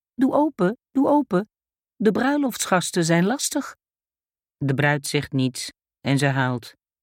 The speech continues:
Haasje gaat weg. Haasje komt terug en zegt: "Doe open, doe open. De gasten hebben honger." De bruid zegt weer niets en ze huilt. Haasje gaat weg.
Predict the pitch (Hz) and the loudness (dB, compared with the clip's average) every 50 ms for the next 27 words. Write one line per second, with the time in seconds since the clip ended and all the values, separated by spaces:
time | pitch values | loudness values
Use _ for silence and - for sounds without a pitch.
0 | _ _ _ _ _ _ _ _ _ - 185 180 175 - 185 - 185 175 165 151 | _ _ _ _ _ _ _ _ _ 2 2 2 2 0 -2 -2 -2 -2 0 0
1 | 139 143 143 - - - _ _ _ _ _ _ _ _ _ - - 139 135 135 | 0 0 0 -2 -8 -14 _ _ _ _ _ _ _ _ _ -2 0 0 0 0
2 | - 147 - 170 170 165 165 - 175 156 120 107 - - 120 127 123 135 135 131 | -2 -6 -2 -2 -2 -2 -2 -2 -2 0 0 -2 -2 -2 -2 0 0 0 -2 -2
3 | - _ _ _ _ _ _ _ - - 247 - 269 294 320 285 - 247 190 190 | -4 _ _ _ _ _ _ _ -4 -2 0 2 2 2 2 0 0 0 0 0
4 | 190 214 - - 254 294 320 277 - 185 160 143 _ _ _ _ _ _ - 226 | 0 -2 0 2 2 2 2 0 0 -2 -2 -2 _ _ _ _ _ _ -4 -2
5 | - - 262 226 - 247 233 233 214 220 214 233 277 277 247 202 165 160 _ _ | 0 2 0 2 2 2 4 4 4 4 4 4 4 4 4 4 2 -2 _ _
6 | _ _ _ _ _ _ _ _ _ _ _ _ - - 170 160 135 123 113 113 | _ _ _ _ _ _ _ _ _ _ _ _ -4 0 0 0 0 0 -2 -2
7 | 127 143 - - - 110 107 - - 160 185 202 196 160 147 135 135 - - - | -2 -4 -6 -4 -4 -4 -6 -4 -2 2 4 4 4 4 2 2 0 -2 -8 -12
8 | - - _ _ _ _ _ _ _ - 147 147 135 151 143 131 131 123 117 113 | -14 -16 _ _ _ _ _ _ _ 0 2 2 4 2 2 2 2 0 0 -2
9 | 113 - - _ _ _ _ _ _ _ _ _ _ _ _ _ _ _ _ - | -4 -8 -14 _ _ _ _ _ _ _ _ _ _ _ _ _ _ _ _ -2
10 | 147 135 131 120 - - 131 - 143 139 135 131 120 120 110 - - | 0 0 0 0 -2 -4 -2 -2 -4 -4 -2 -6 -6 -6 -8 -12 -18